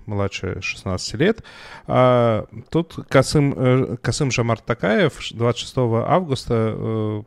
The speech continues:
сказал, что вот у-, их правительство готовит, э, запрет для людей младше шестнадцати лет пользоваться социальными сетями. И он, э, прям заявил, что тут такое дело, что мы не можем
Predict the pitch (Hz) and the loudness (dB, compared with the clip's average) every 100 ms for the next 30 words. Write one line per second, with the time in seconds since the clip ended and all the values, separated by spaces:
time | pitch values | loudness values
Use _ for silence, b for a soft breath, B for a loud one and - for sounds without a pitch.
0 | - - 107 113 180 - 101 156 - 120 | -14 -2 0 2 0 -2 -2 -2 -4 -6
1 | 95 113 - 113 117 - - 117 104 98 | -4 -6 -2 2 2 0 -4 -2 -2 0
2 | 127 180 156 - 113 104 107 104 101 95 | 0 0 -2 -4 -4 -2 -4 -4 -8 -4
3 | 101 - 123 175 B B B B - 104 | -4 0 0 0 B B B B -8 2
4 | 113 113 110 113 117 113 110 - - - | 4 4 4 2 2 2 0 -2 -6 -4
5 | 107 98 - 95 131 - - 113 110 101 | -4 -4 -6 -2 -2 -2 -2 -2 0 -4
6 | - - - - 104 101 95 - - 120 | -6 -10 -8 -2 0 0 -4 -8 -2 0
7 | 170 143 B B B 123 190 233 - 123 | 0 -2 B B B 4 4 2 -2 2
8 | 120 113 - 123 107 110 110 104 165 - | 2 0 0 0 2 0 2 2 -2 -4
9 | - 110 107 104 95 - 95 101 - 101 | -2 0 2 0 -2 -6 -6 -8 -2 -2
10 | 87 120 180 120 - 104 95 98 120 104 | 2 2 2 0 -2 -4 -2 0 0 0
11 | 101 123 - 92 | 0 0 -2 -12